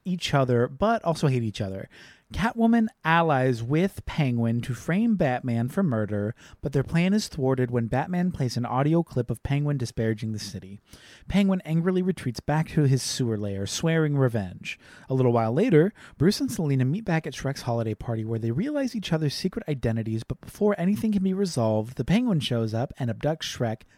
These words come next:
again and promises to kill all the firstborn sons of Gotham. Before its plan can be carried out by literal penguins with rockets strapped to their backs, <laughs> Batman saves the day. Subsequently, Penguin is then killed.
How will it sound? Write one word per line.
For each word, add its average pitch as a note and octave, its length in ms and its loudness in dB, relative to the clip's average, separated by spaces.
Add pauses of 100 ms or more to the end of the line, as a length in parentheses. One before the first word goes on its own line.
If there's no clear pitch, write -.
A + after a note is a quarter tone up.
again E3 600 2 (260)
and C#3+ 140 0
promises G#3+ 460 0
to - 80 -18
kill C3 220 0
all C3 260 2
the D3+ 80 2
firstborn C3+ 440 -2
sons A2 300 -4
of A#2+ 160 -12
Gotham. G3 560 0 (460)
Before B3 240 2
its - 120 -2
plan G3+ 220 2
can G3 100 0
be F3+ 100 2
carried C#3 340 4
out A#2+ 160 0
by A#2 140 0
literal G3 380 4
penguins C3 420 2
with D3 160 0
rockets A2 320 0
strapped C#3 300 -2
to G#3 60 -2
their G#3 140 2
backs, G2+ 460 -4 (160)
<laughs> - 160 -8
Batman G3 400 4
saves G3 340 0
the F3+ 80 0
day. A#2 260 2
Subsequently, G3 540 -4
Penguin C#3+ 440 0
is A#2+ 140 -2
then A#2 180 -2
killed. A#3 480 0